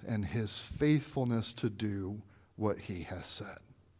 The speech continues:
That our existence as a church is an existence that is to embody a confidence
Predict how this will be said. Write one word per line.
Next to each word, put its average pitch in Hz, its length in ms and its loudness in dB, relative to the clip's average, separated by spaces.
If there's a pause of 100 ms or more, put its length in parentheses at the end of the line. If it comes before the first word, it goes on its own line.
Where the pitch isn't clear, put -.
(1500)
That 110 160 0
our 151 240 4
existence 117 800 2
as 120 260 0
a 110 60 0
church - 920 -2 (1000)
is 107 180 2
an 117 80 6
existence 113 1300 4 (320)
that 123 160 4
is 117 160 0
to 135 160 -2
embody 120 720 2 (280)
a 117 100 2 (120)
confidence - 1600 0